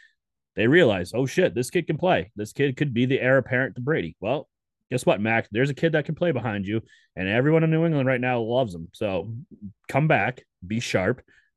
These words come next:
be on your game at all times because you could lose your job at any point now.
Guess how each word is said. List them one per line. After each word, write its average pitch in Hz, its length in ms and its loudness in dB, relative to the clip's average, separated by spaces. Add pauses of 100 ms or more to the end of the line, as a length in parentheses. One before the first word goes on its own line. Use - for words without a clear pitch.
be 107 100 2
on 107 120 2
your 143 100 4
game 107 360 -2
at 104 120 -4
all 95 140 -2
times 92 580 -6
because 113 400 -2 (160)
you 101 160 -2
could 147 140 -2
lose 95 240 -2
your 143 80 0
job 98 260 -4
at 110 80 -2
any 98 140 -2
point 165 260 0
now. 85 220 -12